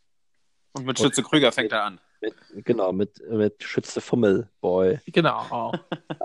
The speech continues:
Speaker 2: <laughs>
Speaker 3: Aber, äh, ist euch aufgefallen, als, äh, Stella ihm das erste Mal davon erzählt, äh, und bevor sie richtig loslegt, äh, ist ihr wichtig, dass, äh, Dennis nicht davon erfährt. Er soll, äh, ihr versprechen, dass Dennis das nicht erfährt. Das fand ich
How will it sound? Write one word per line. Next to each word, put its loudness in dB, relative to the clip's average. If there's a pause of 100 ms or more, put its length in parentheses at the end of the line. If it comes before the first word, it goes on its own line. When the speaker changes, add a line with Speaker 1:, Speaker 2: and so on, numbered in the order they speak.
Speaker 2:
<laughs> -16
Speaker 3:
Aber, 4 (160)
äh, 6
ist 0
euch 4
aufgefallen, 2
als, -4
äh, -6
Stella -2
ihm -8 (580)
das -10
erste -6
Mal 0
davon -4
erzählt, -6
äh, -4
und -12
bevor 0
sie -6
richtig -8
loslegt, -2
äh, 0
ist -10
ihr -2
wichtig, -6
dass, -2
äh, -4 (180)
Dennis 0
nicht -8
davon -4
erfährt. -4
Er 0
soll, 2
äh, -6 (540)
ihr 2
versprechen, -6
dass -4
Dennis -2
das -16
nicht -16
erfährt. -12
Das -20
fand 0
ich -14